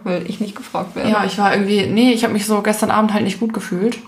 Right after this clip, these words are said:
Speaker 2: Und dann hab ich mit ihr telefoniert und sie hat mir das heute angeboten und meinte, sie kann auch vorbeikommen, wenn's mir nicht so gut geht.
Speaker 1: Mhm.
Speaker 2: Und dann packen wir zusammen.
Speaker 1: Das ist schön.
Speaker 2: Und dann kann sie mitentscheiden, was ich zum Wandern brauche und so. <laughs>
Speaker 1: Man muss dazu sagen, dass deine Eltern auch dabei sind.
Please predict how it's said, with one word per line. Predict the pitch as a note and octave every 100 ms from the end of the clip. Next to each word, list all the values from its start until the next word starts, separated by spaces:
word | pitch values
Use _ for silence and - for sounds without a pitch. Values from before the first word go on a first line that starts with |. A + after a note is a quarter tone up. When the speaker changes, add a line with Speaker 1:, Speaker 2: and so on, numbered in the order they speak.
| -
Speaker 2:
Und | - F#3+ F#3
dann | F#3 F#3+
hab | F#3+
ich | F#3
mit | -
ihr | -
telefoniert | F#3+ F#3+ G3 A#3
und | G3+
sie | G#3
hat |
mir | G3+
das | G3
heute | G3+ -
angeboten | B3+ B3+ F#3+ F#3
und | F3+
meinte, | F3+ F3+
sie | -
kann | F#3
auch | F#3
vorbeikommen, | - A#3 A3+ G3 F3+
wenn's | F3
mir | F3+
nicht | F#3
so | F#3
gut | F#3 F#3
geht. | G#3+ - -
Speaker 1:
Mhm. | G#3+ G3 G3 F#3+ - - _ -
Speaker 2:
Und | F#3+
dann | G3 F#3+ F#3+
packen | F#3+ - G3
wir | F#3
zusammen. | F3+ F3+ F3+ F3+ - - _ - -
Speaker 1:
Das | G#3
ist |
schön. | - B3 A3+ A3
Speaker 2:
Und | F#3+
dann | F#3+ F#3
kann | F#3 G3
sie | G3+
mitentscheiden, | F#3+ F#3+ G#3 G3+ F#3+
was | F#3+
ich | F#3
zum | G3
Wandern | F#3+ G#3 G3+
brauche | F#3+ F#3+ F#3 -
und | F3
so. | F#3 F3 - -
<laughs> | A3+ - A3+ A3+ - - - - - - - - - -
Speaker 1:
Man | A3
muss | A3
dazu | G#3 -
sagen, | G3+ G#3+
dass | F#3+
deine | F#3+ F#3
Eltern | F#3 G3
auch | F#3+
dabei | F3+ F3 E3+
sind. | E3+ E3+